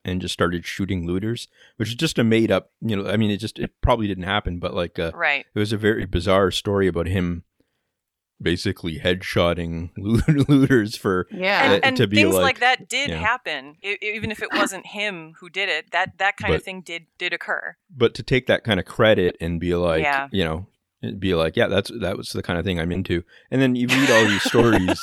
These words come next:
Speaker 3: <laughs>
Speaker 1: wi-, about, like, Iraq and people just basically saying, "Oh yeah, we just shot anything that moved because,"
Speaker 3: Mm-hmm.
Speaker 2: Yeah.
Speaker 1: or Vietnam before that kind of stuff. Like, just people who obviously felt like they had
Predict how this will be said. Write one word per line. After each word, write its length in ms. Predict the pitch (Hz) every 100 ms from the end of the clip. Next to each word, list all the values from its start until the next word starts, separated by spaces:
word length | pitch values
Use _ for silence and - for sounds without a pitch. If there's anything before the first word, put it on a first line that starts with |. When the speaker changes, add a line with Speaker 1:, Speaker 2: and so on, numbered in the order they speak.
| 269
Speaker 3:
<laughs> 80 | -
Speaker 1:
wi-, 1000 | 277 285 285 294 277 262 233 240 113 107
about, 260 | 104 101 98
like, 320 | 92 87 - 90
Iraq 480 | 92 95 98 - - -
and 500 | 95 87 87 85 85 - -
people 320 | 113 - 98
just 240 | 98 92 -
basically 480 | 90 - 98 90
saying, 420 | 82 87 87 85 87
"Oh 120 | 95
yeah, 240 | 95 90
we 140 | 87 92
just 280 | 95 - -
shot 260 | - 90 87
anything 320 | 87 87 85
that 140 | 82 80
moved 360 | 85 85 -
because," 520 | 87 - 82 78 - -
Speaker 3:
Mm-hmm. 200 | 202 180
Speaker 2:
Yeah. 300 | 180 147 143
Speaker 1:
or 120 | 143
Vietnam 500 | 120 113 82 87 85
before 360 | 85 - 90 87
that 260 | 87 82 -
kind 160 | 90
of 80 | 82
stuff. 300 | - 82 -
Like, 180 | 85 80
just 240 | 90 - - _ _ -
people 280 | 139 120 107
who 160 | 110
obviously 420 | 95 95 98 - 92
felt 260 | - 87
like 180 | 80 85
they 140 | 80 80
had 240 | 80